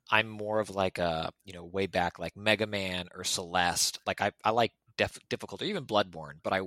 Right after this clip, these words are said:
I want to be able to maybe memorize,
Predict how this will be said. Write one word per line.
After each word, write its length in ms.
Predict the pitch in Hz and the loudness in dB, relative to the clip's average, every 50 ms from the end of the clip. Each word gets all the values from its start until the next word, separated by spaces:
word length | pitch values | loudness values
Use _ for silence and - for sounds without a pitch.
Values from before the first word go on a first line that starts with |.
| - - - | -4 0 2
I 100 | 104 101 | 2 2
want 300 | 95 98 104 104 - - | 2 -2 -6 -6 -6 -6
to 80 | - 101 | -14 -10
be 220 | - 101 101 101 | -6 -2 0 0
able 180 | 98 85 98 - | 0 -2 -4 -10
to 360 | - - 101 95 87 85 82 _ - - - - - _ _ _ _ _ _ _ _ _ _ _ _ _ _ _ _ _ 139 | -10 -10 -10 -8 -10 -10 -12 _ -20 -20 -20 -20 -20 _ _ _ _ _ _ _ _ _ _ _ _ _ _ _ _ _ -4
maybe 220 | 120 117 107 110 | -4 -2 -2 -2
memorize, 600 | 101 101 101 101 98 92 92 92 90 87 87 90 | -2 -2 -2 -2 0 0 2 2 2 2 -2 -6